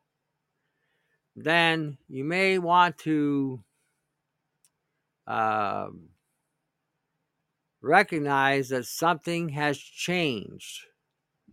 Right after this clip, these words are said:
Something has changed, something that we are now entering a new normal.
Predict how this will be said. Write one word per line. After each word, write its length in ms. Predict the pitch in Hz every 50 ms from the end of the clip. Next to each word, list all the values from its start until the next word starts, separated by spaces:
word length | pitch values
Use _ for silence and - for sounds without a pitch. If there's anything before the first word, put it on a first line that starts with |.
| _ _ _ _ _ _ _ _ _ - - _ _ _ _ _ _ _ _ _ _
Something 480 | - - - 139 143 131 - 147 131
has 100 | 123 113
changed, 680 | - - - 165 170 170 165 165 165 165 156 139 135 123
something 560 | - - 143 143 131 - 139 123 120 107 - -
that 160 | 127 120 -
we 140 | - 123 127
are 140 | 120 113 110
now 560 | 117 131 143 147 143 139 139 139 135 131 - _ _ _ _ _ _ - -
entering 420 | 151 151 147 - 147 147 143 135
a 160 | 135 135 135
new 380 | 135 147 180 226 254 262 240 220
normal. 720 | 190 165 147 131 120 110 101 92 87 - - - - -